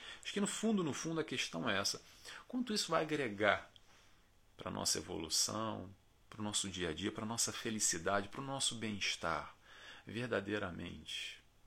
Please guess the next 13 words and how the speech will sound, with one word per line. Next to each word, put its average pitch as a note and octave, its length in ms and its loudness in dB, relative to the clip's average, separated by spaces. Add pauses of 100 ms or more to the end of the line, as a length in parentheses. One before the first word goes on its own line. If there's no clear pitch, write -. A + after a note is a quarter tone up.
(1120)
O B2 80 -4
quanto G3 380 2
da C#3+ 120 6
gente B2 320 2
faz - 600 2 (400)
posts D3 540 6
no G2+ 140 2
Instagram F#2+ 640 6
e G2+ 40 0
no F#2+ 80 -6
Facebook, G2+ 680 0
ou G2+ 80 2
compartilha, A2 1040 2